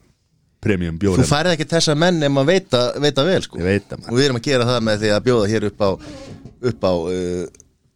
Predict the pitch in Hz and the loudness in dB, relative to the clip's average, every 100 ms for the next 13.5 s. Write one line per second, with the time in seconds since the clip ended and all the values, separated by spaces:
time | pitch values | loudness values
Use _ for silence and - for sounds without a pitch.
0 | _ _ - - 113 98 101 127 120 143 | _ _ -10 -2 0 2 4 4 4 4
1 | 135 175 202 127 120 117 110 131 135 185 | 4 2 2 0 0 0 0 0 0 -4
2 | - - 95 90 101 107 135 131 135 147 | -6 -6 -6 -4 -2 2 2 4 2 4
3 | 123 127 - 143 139 127 135 127 151 190 | 4 4 4 4 4 4 4 4 2 2
4 | 170 180 185 165 190 156 - - - - | 0 2 0 2 0 -2 -8 -12 -12 -10
5 | - 185 170 139 139 135 117 135 196 214 | -2 0 2 2 2 2 4 4 4 2
6 | 202 208 - - - - - _ _ 95 | 2 0 -6 -20 -20 -20 -20 _ _ -4
7 | 92 131 117 110 139 131 127 127 147 101 | 0 2 2 2 2 4 2 4 2 2
8 | 113 117 107 104 113 - - 123 _ _ | 0 0 -2 -2 -6 -12 -12 -12 _ _
9 | _ 113 117 113 120 104 117 - - 92 | _ -2 -2 0 0 2 0 -2 -2 -2
10 | - _ _ _ _ - 135 147 131 147 | -2 _ _ _ _ -2 0 2 2 0
11 | 156 170 156 147 147 135 160 156 170 147 | 0 -2 -2 0 0 0 0 0 0 0
12 | 160 160 170 131 147 160 143 139 147 139 | 2 0 0 0 0 0 -2 -2 -2 0
13 | 131 123 117 107 143 | 2 4 2 2 2